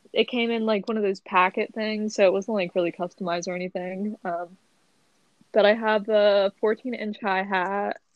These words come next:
um, an eighteen inch medium thin crash, and I really wish that it was thicker, because during live shows, I just wish that it was louder.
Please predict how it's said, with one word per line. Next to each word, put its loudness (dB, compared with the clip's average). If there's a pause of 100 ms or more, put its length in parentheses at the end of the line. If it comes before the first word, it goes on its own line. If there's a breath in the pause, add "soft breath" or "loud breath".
(240)
um, -6 (480)
an 2 (120)
eighteen 0
inch -2
medium 0 (100)
thin -4
crash, 2 (140)
and 0
I 6
really 0
wish -4
that -4
it -4
was -10
thicker, -2 (560)
because 2
during -4
live 2
shows, 0
I 2
just -12
wish -2
that 0
it -2
was -10
louder. -4